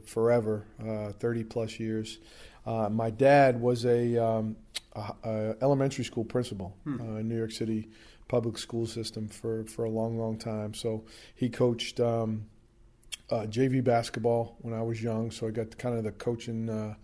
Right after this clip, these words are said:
Speaker 1: I guess, uh, bug back then. But, uh, but yeah, so high school coach and, and administrator.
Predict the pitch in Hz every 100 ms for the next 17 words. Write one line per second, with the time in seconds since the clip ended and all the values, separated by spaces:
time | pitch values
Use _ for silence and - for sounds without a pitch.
0 | - - - - - 120 113 123 - -
1 | 120 107 110 131 123 113 117 113 127 123
2 | 117 110 117 113 117 113 113 110 110 117
3 | 113 - 117 110 110 - - - - -
4 | - 127 - 131 127 120 123 - - -
5 | 135 135 131 - - - - - 113 117
6 | 117 104 113 113 113 113 110 123 123 -
7 | 101 107